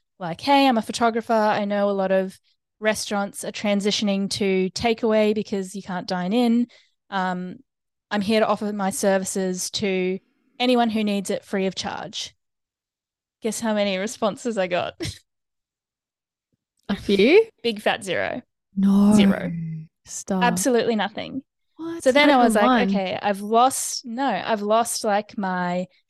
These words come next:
Speaker 1: source of income. I've lost my passion, and I'm now offering it for free, and no
Speaker 2: Hmm.
Speaker 1: one wants it." And I was like,
Speaker 2: Hmm.
Speaker 1: "I am the worst." <laughs> So
Speaker 2: That's one way to
Speaker 1: then
Speaker 2: think,
Speaker 1: I
Speaker 2: like, "I am
Speaker 1: start-,
Speaker 2: definitely not
Speaker 1: yeah.
Speaker 2: good enough." <laughs>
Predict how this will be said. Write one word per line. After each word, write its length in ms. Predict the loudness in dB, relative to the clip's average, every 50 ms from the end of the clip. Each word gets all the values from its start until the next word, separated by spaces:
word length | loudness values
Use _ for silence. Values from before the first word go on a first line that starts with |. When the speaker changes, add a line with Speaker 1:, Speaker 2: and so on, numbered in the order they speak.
| -20 -20 -20 -8
Speaker 1:
source 260 | -4 -4 -2 -2 -4
of 80 | -6 -2
income. 460 | 2 4 4 4 4 2 2 2 2
I've 140 | 0 -4 -4
lost 180 | -6 -6 -6
my 100 | -8 -10 -10
passion, 440 | -4 0 0 0 2 2 0 0 0
and 140 | 0 -2
I'm 160 | -4 -6 -8 -8 _
now 280 | -2 0 2 2 2 4
offering 360 | 2 0 0 2 0 0 2
it 120 | 0 -2
for 200 | -2 2 2 2
free, 480 | 2 2 2 2 2 2 0 -2 -4 -6
and 260 | -8 -6 -4 -4 0 2
no 120 | 4 4
Speaker 2:
Hmm. 60 | 4
Speaker 1:
one 120 | 2 0 -2
wants 240 | -4 -6 -8 -12
it." 120 | -14 -12 -12
And 120 | -10 -8 -6
I 80 | -2
was 140 | 0 2 2
like, 180 | 2 2 2 0
Speaker 2:
Hmm. 140 | -2 -8 -12 -16 _ _ _ _
Speaker 1:
"I 460 | -2 0 2 2 4 4 2 4 4
am 200 | 4 2 2 2
the 80 | 0 0
worst." 560 | 0 2 2 2 0 0 -4 -6 -6 -6 -8 -8 -10 _ _
<laughs> 140 | -6 -6 -6
So 240 | -8 -14 -14 -14 -16 -8 _ -8 -8 -8 -14 _ _
Speaker 2:
That's 220 | 0 2 2 4
one 160 | 4 6 6
way 120 | 8 6 6
to 100 | 6 4
Speaker 1:
then 60 | 4
Speaker 2:
think, 220 | 4 4 4 4
Speaker 1:
I 80 | 4 4
Speaker 2:
like, 200 | 4 4 4 2
"I 180 | 2 2 2
am 100 | 2 2
Speaker 1:
start-, 80 | 2 2
Speaker 2:
definitely 340 | 2 0 0 -2 -4 -2 0 2
not 100 | 4 4
Speaker 1:
yeah. 140 | 4 4 2
Speaker 2:
good 60 | 2
enough." 360 | 0 -2 -2 -4 -6 -8 -6 -4
<laughs> 420 | -2 -2 -2 -4 -6 -8 -10 -10